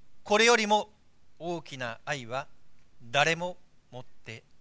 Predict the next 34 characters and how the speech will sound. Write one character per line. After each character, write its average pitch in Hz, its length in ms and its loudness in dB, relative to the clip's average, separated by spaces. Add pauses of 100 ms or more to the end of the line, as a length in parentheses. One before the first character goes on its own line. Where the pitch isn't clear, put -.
(160)
い - 20 -18
ま 90 100 -18
せ 117 120 -12
ん。」 107 60 -16 (4000)
主 - 220 2
イ - 20 6
エ 180 100 6
ス - 140 -6
が 143 100 -2
注 147 140 -8 (140)
が 165 100 4
れ 165 100 0
た 160 180 2
愛、 160 120 0 (500)
示 180 340 -2
さ 175 100 2
れ 160 100 -2
た 139 160 4
愛、 156 160 6 (1000)
そ - 140 -8
れ 139 100 0
は 139 240 4 (880)
私 151 240 -2
た 151 100 -6
ち - 120 -12
人 156 240 -8
間 165 200 -6
の 165 100 -4
持 180 140 -2
つ - 220 -14 (1600)
求 165 260 0
め 190 120 6
る 156 140 2
愛、 147 200 6